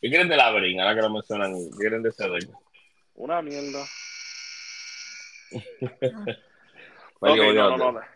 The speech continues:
Speaker 2: de-, déjame, déjame reframe it. So, el deck no es que sea una mierda, es que
Speaker 1: Es una basura.
Speaker 2: es una, bueno, por lo menos para Drayton yo me lo paseé.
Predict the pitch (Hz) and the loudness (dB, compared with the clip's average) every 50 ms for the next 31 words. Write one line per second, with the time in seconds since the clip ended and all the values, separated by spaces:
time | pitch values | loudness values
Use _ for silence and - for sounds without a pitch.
0 | _ _ _ - - 127 131 127 117 123 123 139 139 135 135 135 127 120 120 127 | _ _ _ -12 -6 -6 -4 -4 -2 -4 -2 -2 -4 -4 -4 -4 -4 -4 -4 -4
1 | 123 127 123 120 120 113 101 113 120 113 - - 110 104 104 92 - - _ _ | -4 -6 -8 -8 -8 -8 -8 -8 -8 -8 -10 -12 -12 -12 -12 -12 -16 -18 _ _
2 | - - - - - - - 160 147 139 139 135 135 135 147 147 156 139 139 151 | -16 -16 -16 -16 -12 -6 -2 0 0 0 -2 -4 -6 -4 -4 -4 -6 -6 -8 -10
3 | 151 147 - - 151 - - 170 156 147 - - - 131 147 139 131 110 69 64 | -10 -10 -10 -12 -12 -8 -4 -4 -4 -4 -4 -8 -10 -8 -6 -6 -6 -6 -10 -12
4 | 85 104 107 110 113 110 101 80 67 62 - _ _ _ - 110 123 135 135 - | -14 -12 -10 -8 -6 -6 -6 -6 -8 -10 -12 _ _ _ -4 -2 -2 -2 -2 -4
5 | - - _ - 117 104 95 95 104 _ _ _ _ _ _ _ _ _ _ _ | -14 -14 _ -4 -2 -2 -2 -4 -8 _ _ _ _ _ _ _ _ _ _ _
6 | _ _ _ _ _ _ _ _ _ _ _ _ _ - 110 120 117 110 104 98 | _ _ _ _ _ _ _ _ _ _ _ _ _ -4 -2 2 4 6 4 4
7 | - - 95 90 90 90 - - _ _ _ _ _ _ _ _ _ - _ _ | 4 0 -4 -2 -2 -4 -6 -8 _ _ _ _ _ _ _ _ _ -20 _ _
8 | - - - - - _ - - 104 120 127 123 95 104 120 143 143 139 - 147 | -20 -20 -20 -20 -20 _ -14 -10 -8 -6 -4 -4 -2 0 4 6 6 6 6 6
9 | 139 135 139 156 180 180 - 180 147 143 147 165 170 - 151 139 131 127 135 135 | 4 4 4 4 4 4 4 2 2 2 2 -2 -4 -4 -8 -8 -6 -4 -4 -4
10 | 131 117 117 107 - - 101 92 85 | -2 -2 -4 -6 -8 -10 -12 -12 -14